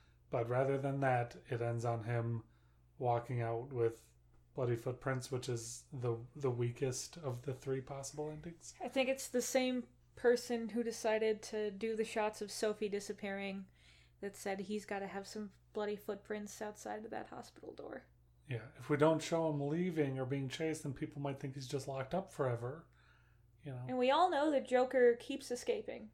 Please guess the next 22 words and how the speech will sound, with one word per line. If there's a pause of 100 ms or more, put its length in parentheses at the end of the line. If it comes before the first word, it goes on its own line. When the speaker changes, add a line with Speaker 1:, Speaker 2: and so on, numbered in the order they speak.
(260)
Speaker 2:
That's
Speaker 1:
Yeah.
Speaker 2:
his
whole
bag. (680)
Also,
he's
gonna
be
fucking (260)
eighty (160)
by
the
time (160)
Bruce
Wayne
is
ready
to
kick
his
ass.